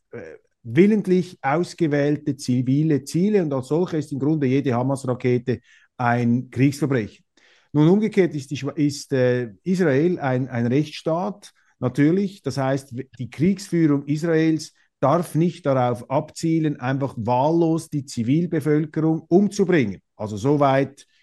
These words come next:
kann man das Argument nachvollziehen. Aber wenn du es natürlich mit einem Gegner zu tun hast, der sich in den Wohngebieten, also die Hamas in den Wohngebieten selber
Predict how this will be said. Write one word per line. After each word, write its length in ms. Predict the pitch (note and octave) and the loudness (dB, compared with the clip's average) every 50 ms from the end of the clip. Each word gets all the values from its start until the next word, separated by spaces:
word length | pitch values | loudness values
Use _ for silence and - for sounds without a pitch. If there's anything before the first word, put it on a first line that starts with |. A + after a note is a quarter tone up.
| _ - | _ -2
kann 160 | - C3+ B2+ | 0 0 2
man 100 | C3 B2+ | 2 0
das 140 | B2+ A#2+ G2+ | -2 -2 0
Argument 500 | C3 B2+ B2 A#2 A#2+ A#2+ B2 B2 A#2+ G#2 | 0 0 0 0 0 -2 -2 -2 -4 -4
nachvollziehen. 800 | A#2+ C3+ C#3+ D3 - - - D3 C#3 - - C3+ A#2 G2+ F2+ - _ _ - | -4 -2 -2 -4 -4 -6 -8 -8 -8 -8 -6 -6 -6 -6 -6 -10 _ _ -6
Aber 400 | G3+ G#3+ F#3+ C3+ G#2+ E2 - - - _ _ _ _ _ _ _ _ _ _ _ _ _ _ _ _ _ _ _ _ - | -2 0 2 2 2 0 -6 -18 -20 _ _ _ _ _ _ _ _ _ _ _ _ _ _ _ _ _ _ _ _ -8
wenn 320 | A2 A#2 E3 F#3 G3+ F#3+ | 0 2 4 4 4 4
du 80 | D3 D#3 | 2 0
es 100 | C#3 - | 0 0
natürlich 420 | C#3+ B2 - D3+ C#3+ C3+ B2+ A2 | -2 0 2 2 4 4 2 0
mit 200 | A2+ B2 A#2+ A#2+ | 0 -2 -4 -4
einem 260 | A#2+ A2+ G#2+ G#2+ G#2+ | -4 -4 -4 -4 -2
Gegner 400 | G#2 C#3 D#3 E3 D#3 C#3+ C3 B2 | 0 2 4 4 2 2 0 -4
zu 160 | C3 - A#2+ A2+ | -4 -4 -8 -4
tun 320 | - G#3 A#3+ B3+ B3 G#3 | -2 0 2 2 2 2
hast, 420 | F3 A#2 F2 - - - - _ _ _ _ _ _ _ _ - | 2 0 -2 -6 -12 -20 -20 _ _ _ _ _ _ _ _ 4
der 220 | F#3 F#3+ G3 F#3+ | 6 6 6 6
sich 340 | D#3+ - D#3+ D3 A#2+ - - _ | 4 2 -2 -2 -4 -4 -8 _
in 240 | - A3 A3+ G#3 F3+ | -2 0 2 2 2
den 220 | D3 D3 C3+ A#2 A#2+ | 2 0 0 2 2
Wohngebieten, 840 | E3+ G3+ A3 A3 G#3+ F#3 G3 F#3+ E3+ G#3+ A#3 A3+ F3 - - A#2+ A#2+ | 4 4 4 4 2 2 2 2 4 4 2 2 2 0 -4 -6 -6
also 180 | B2 A2 B2 | -6 -6 -6
die 180 | A#2+ B2+ C#3 C3 | -4 0 2 4
Hamas 540 | D#3+ F#3 G3+ A3+ G#3 D#3 A#2 - - - _ - | 4 4 4 4 2 2 0 -4 -8 -16 _ -2
in 240 | A3 G#3+ G#3+ F#3+ | 0 2 2 2
den 180 | D#3 D#3 C#3+ C3+ | 2 2 2 2
Wohngebieten 800 | D3+ F3+ F3+ F3+ F3 D3+ D#3 C3 D#3+ E3+ D#3+ C#3+ - - A#2+ A2+ | 4 4 4 2 2 0 -2 -2 -2 -2 -4 -4 -6 -6 -6 -4
selber 580 | G#2+ - F3 F3+ F#3 E3 D3 - - G#2 - | -2 2 4 4 6 4 4 0 -4 -10 -14